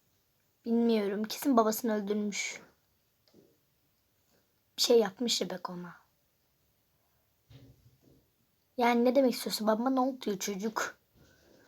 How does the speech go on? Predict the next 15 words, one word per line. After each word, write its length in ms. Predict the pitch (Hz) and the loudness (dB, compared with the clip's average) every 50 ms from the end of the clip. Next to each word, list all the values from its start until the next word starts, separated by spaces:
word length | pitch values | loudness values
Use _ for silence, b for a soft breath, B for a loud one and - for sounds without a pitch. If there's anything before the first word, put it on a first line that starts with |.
| b b b b b b b b b _ _ _ _ _ _ - | b b b b b b b b b _ _ _ _ _ _ -6
Anne 320 | 254 233 233 233 233 220 | -2 0 0 0 0 -2
çaktı 360 | - 220 220 - - - 254 | -2 -2 -4 -2 -2 -2 -2
çantayı 340 | - 233 220 202 185 202 190 | 0 0 0 -2 -2 -4 -6
şu 120 | - 214 | -6 -4
an, 140 | 208 208 214 | -4 -4 -4
bakar 200 | 214 208 - 285 | -4 -2 -2 -2
mısınız? 260 | 294 - - 202 - - B B B B | -2 -2 -8 -12 -14 -16 B B B B
"Çantayı 380 | - - 254 247 254 294 262 226 | -2 0 0 0 0 0 0 0
buldun 220 | 220 208 247 247 | 0 0 0 0
mu?" 120 | 240 214 185 | -2 -2 -4
diyor. 180 | 185 185 - - _ _ _ _ _ _ - - - | -4 -8 -8 -12 _ _ _ _ _ _ -10 -2 0
"Evet." 400 | 247 254 233 233 226 - _ - | 0 2 2 0 -2 -4 _ -2
diyor, 280 | 233 226 220 202 214 | -2 0 0 -2 -4
"Buldum." 380 | 214 220 208 208 233 226 220 208 | -6 -6 -4 -2 -2 -2 -2 -4
diyor. 300 | 208 202 202 208 226 | -6 -8 -8 -6 -6